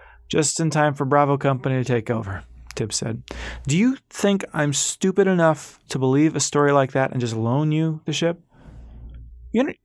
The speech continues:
you know what? Never mind. She's not on the market. You screwed things up for everybody, and now you're trying to steal my house. So, you go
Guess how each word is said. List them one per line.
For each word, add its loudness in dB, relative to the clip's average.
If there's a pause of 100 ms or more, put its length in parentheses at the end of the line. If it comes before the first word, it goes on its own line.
you 4
know 4
what? 2 (680)
Never 2
mind. 2 (540)
She's 0
not 8
on 6
the 4
market. 0 (360)
You 2
screwed 2
things 2
up 4
for -2
everybody, 6
and 0
now 2
you're 2
trying -2
to -2
steal 0
my 4
house. 0 (360)
So, -2 (1300)
you 0
go 2